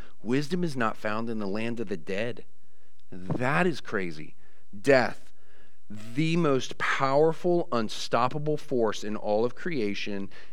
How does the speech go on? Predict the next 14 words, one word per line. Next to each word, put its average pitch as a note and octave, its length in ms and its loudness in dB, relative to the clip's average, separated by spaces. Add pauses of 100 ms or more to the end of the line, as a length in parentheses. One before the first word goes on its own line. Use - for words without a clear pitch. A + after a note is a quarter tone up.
(180)
and A2 100 0
even G#2 200 0
right A#2+ 360 4
here, A#2+ 440 0 (260)
building D3+ 420 4
up B2 300 4
to - 80 -4
the A2+ 100 -2
crescendo B2 440 0
of A#2 60 2
the A2 60 0
poem, A2 460 0 (800)
the A2 160 -2
grave C3+ 840 4